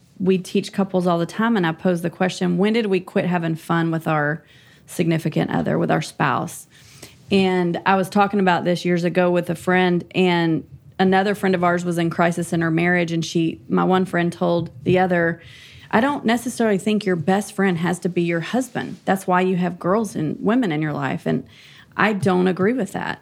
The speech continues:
I think that your husband is your person. I think that's w-, the relationship that was built on this covenant. And I think we keeping it lighthearted, 'cause I know when we go through crisis, like,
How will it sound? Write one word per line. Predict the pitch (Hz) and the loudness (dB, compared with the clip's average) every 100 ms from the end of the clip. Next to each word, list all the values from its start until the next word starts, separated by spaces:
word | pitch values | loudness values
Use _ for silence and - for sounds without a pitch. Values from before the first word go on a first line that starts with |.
| - | 0
I | 175 | 0
think | 175 185 175 - - 170 | 2 0 2 -2 -2 0
that | 165 165 | 0 0
your | 180 190 190 | 0 2 0
husband | 185 170 - 165 156 170 - - - - - - - _ - - - - | 0 -2 -2 -2 0 -2 -4 -16 -20 -20 -20 -20 -20 _ -20 -20 -20 -2
is | 185 185 170 | 2 2 2
your | 190 185 175 175 139 190 _ _ | 2 2 2 0 -2 -10 _ _
person. | - 202 302 - - 160 - - | 0 0 0 -6 -10 -12 -10 -6
I | 170 | -4
think | - 180 170 | 0 0 0
that's | 165 175 180 180 - - | 0 2 4 0 -6 -10
w-, | - 175 170 - | -6 -4 -6 -2
the | 185 | 0
relationship | 175 175 170 - 165 170 170 | 2 2 0 -2 -4 -4 -2
that | 160 | 0
was | 165 160 | 0 -2
built | 160 165 160 | 0 -2 -2
on | 160 | -2
this | 160 160 | -2 -4
covenant. | - 160 156 147 - - - - - | -6 -4 -2 -4 -6 -10 -20 -20 -2
And | 180 | 0
I | 165 | 0
think | 165 175 170 - - | 0 0 0 -2 -2
we | 175 180 170 165 160 - _ _ _ | 0 2 2 0 -2 -8 _ _ _
keeping | - 208 202 185 | -2 0 2 2
it | 180 - | 2 2
lighthearted, | 180 175 165 185 180 175 175 | 2 2 2 0 2 0 0
'cause | 180 | 0
I | 175 | 2
know | 175 180 180 | 2 2 2
when | 175 170 | 0 0
we | 170 165 | -2 -2
go | 180 185 | 0 0
through | 190 175 | 0 -4
crisis, | 156 165 156 147 165 - | -2 -2 -2 -2 -6 -4
like, | 160 - | -4 -4